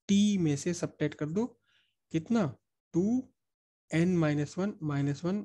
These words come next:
बाय फ़ोर into capital T। और ये सारा का सारा सॉल्व करें। चलो सॉल्व कर ही लेते हैं, <clears throat> सॉल्व कर ही लेता हूँ।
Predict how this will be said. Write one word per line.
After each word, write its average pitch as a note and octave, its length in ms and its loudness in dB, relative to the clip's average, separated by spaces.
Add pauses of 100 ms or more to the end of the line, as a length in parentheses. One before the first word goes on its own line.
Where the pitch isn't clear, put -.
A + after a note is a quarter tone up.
(160)
बाय C3+ 260 -2
फ़ोर E3+ 440 -6
into D3+ 360 -4 (840)
capital C#3+ 440 -2 (100)
T। A#2+ 80 -6 (880)
और C#3+ 140 2
ये E3+ 280 0
सारा D#3 340 0
का D3+ 140 -4
सारा C#3 440 -4
सॉल्व D3+ 340 -2
करें। D#3 260 -2 (100)
चलो C#3+ 160 -4
सॉल्व C#3 260 -4
कर C#3 160 -4
ही C3 80 -2
लेते C3 260 -6
हैं, E3+ 140 -8 (720)
<clears throat> F3+ 420 6
सॉल्व C#3+ 380 -6
कर D3 180 -2
ही D3+ 140 0
लेता D3+ 260 -2
हूँ। E3+ 240 -6